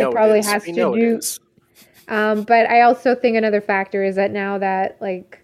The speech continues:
Speaker 2: covid restrictions and all that are, are kind of winding down or, or being eliminated completely, um, they're ab-, like, wrestlers are able to, to wrestle more freely.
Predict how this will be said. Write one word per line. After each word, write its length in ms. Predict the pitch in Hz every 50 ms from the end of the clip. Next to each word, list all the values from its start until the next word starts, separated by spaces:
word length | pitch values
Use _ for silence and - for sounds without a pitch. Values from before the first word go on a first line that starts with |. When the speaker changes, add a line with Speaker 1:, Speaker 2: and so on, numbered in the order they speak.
| _
Speaker 2:
covid 320 | - 240 226 208 208 196 196
restrictions 580 | 202 202 - - 190 190 - - 190 185 180 185
and 140 | 185 180
all 120 | 180 185 180
that 220 | 180 180 180 185 185
are, 300 | 180 175 175 180 - -
are 160 | - 185 175 -
kind 220 | - 185 180 180
of 100 | 180 175
winding 400 | 175 180 180 180 180 180 180 180
down 280 | 180 185 180 180 180 180
or, 260 | 180 175 175 175 175 -
or 120 | - 185
being 280 | 175 185 180 180 175 180
eliminated 540 | 175 175 180 180 180 175 175 170 170 175
completely, 640 | 175 196 185 190 190 190 190 - - 98 190 180 185 - _ _ _ _ _ _ _ _ - -
um, 400 | 190 185 190 190 190 190 - - - - _ - - _ _ _ _ _
they're 240 | 214 202 208 208 202
ab-, 280 | - 202 196 196 202 - _ - _ -
like, 320 | 220 208 190 185 196 - - -
wrestlers 460 | 202 190 185 185 - 202 196 190 180
are 100 | 185 185
able 280 | 185 185 185 190 185 180
to, 360 | - 196 185 185 180 180 - 196
to 160 | - 208 190
wrestle 340 | 185 185 185 190 - - 196
more 220 | 190 185 185 185
freely. 640 | 185 - _ 208 190 190 196 196 196 202 208 208 208